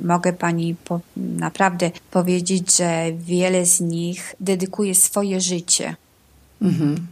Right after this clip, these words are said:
Speaker 1: dla osób starszych tutaj. No, ale,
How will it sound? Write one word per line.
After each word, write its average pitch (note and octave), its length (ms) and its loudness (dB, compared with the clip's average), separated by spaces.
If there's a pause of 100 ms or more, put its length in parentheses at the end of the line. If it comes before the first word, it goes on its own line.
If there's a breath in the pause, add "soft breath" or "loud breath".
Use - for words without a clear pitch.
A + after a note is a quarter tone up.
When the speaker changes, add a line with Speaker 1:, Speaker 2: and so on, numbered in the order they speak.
Speaker 1:
dla F3+ 580 2 (380)
osób F#3+ 320 0
starszych F3 520 0
tutaj. E3 520 -10 (400)
No, G3 300 -4
ale, G3 600 -2